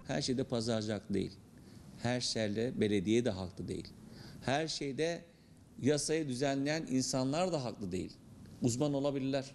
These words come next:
profesör de olabilirler. <laughs> Ama yaşayan benim. Beni sen dışlayamazsın. Sen üç yüz elli bin tane pazarcıyı, bir milyon tane çiftçiyi, yetmiş milyonun faydalandığı bir kesimi basit bir şekilde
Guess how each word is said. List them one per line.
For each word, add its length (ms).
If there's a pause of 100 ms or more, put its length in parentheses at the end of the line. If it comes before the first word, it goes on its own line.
profesör 520
de 40
olabilirler. 460 (380)
<laughs> 400
Ama 140
yaşayan 440
benim. 260 (1300)
Beni 320
sen 440
dışlayamazsın. 720 (260)
Sen 260
üç 260
yüz 80
elli 240
bin 140
tane 260
pazarcıyı, 580 (640)
bir 140
milyon 360
tane 300
çiftçiyi, 480 (800)
yetmiş 400
milyonun 220
faydalandığı 800
bir 80
kesimi 460 (1120)
basit 320
bir 40
şekilde 500